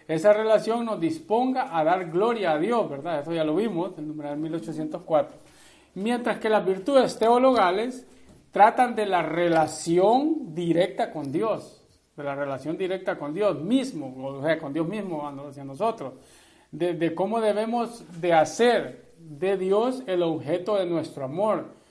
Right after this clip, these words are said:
de nuestro deseo, de nuestro entendimiento, ¿verdad? Y aquí nos da este punto mil ochocientos cuatro una pista bien bonita, como ya decía este punto, ¿verdad? El que estoy citando, Dios es el objeto,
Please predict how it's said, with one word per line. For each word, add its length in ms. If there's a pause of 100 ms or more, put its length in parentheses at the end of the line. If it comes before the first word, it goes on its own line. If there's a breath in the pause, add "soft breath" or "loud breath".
(120)
de 120
nuestro 440
deseo, 760
de 140
nuestro 460
entendimiento, 1000
¿verdad? 320
Y 160
aquí 200
nos 180
da 280
este 180
punto 300
mil 160
ochocientos 420
cuatro 360 (440 loud breath)
una 220
pista 260
bien 200
bonita, 480
como 200
ya 140
decía 360
este 200
punto, 340
¿verdad? 280
El 80
que 180 (320)
estoy 200
citando, 540 (320 loud breath)
Dios 480
es 220
el 140
objeto, 720